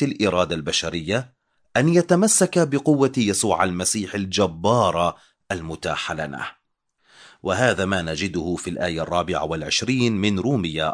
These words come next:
الأصحاح السابع، حيث يأتي الحل لهذه المشكلة والإجابة على هذه الصرخة: "أشكر الله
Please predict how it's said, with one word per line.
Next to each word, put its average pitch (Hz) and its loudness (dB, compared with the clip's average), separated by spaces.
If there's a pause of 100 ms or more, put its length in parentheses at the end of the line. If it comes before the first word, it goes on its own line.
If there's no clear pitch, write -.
الأصحاح - -2
السابع، 87 0 (360)
حيث 147 0
يأتي 123 0
الحل 104 0
لهذه 80 -2
المشكلة 85 -2 (180)
والإجابة 117 0
على 76 0
هذه 78 -6
الصرخة: 98 0 (540)
"أشكر 120 0
الله 90 0